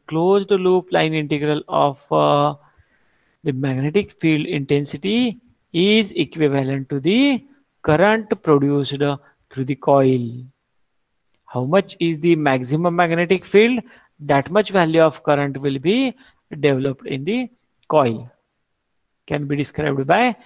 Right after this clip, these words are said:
the scientist Ampere. Therefore, this can also be considered one equation, integration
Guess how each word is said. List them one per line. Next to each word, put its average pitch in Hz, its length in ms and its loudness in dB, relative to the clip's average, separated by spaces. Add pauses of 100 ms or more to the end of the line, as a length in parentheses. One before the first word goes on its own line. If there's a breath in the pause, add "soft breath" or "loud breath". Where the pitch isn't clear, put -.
(320 soft breath)
the - 80 -6
scientist 131 560 -4
Ampere. 185 540 2 (1160)
Therefore, 139 760 0
this 180 240 -2
can 165 220 0
also 147 220 -2
be 143 100 -8
considered 139 520 -4
one 135 200 0
equation, 147 580 -2 (360 loud breath)
integration 151 840 0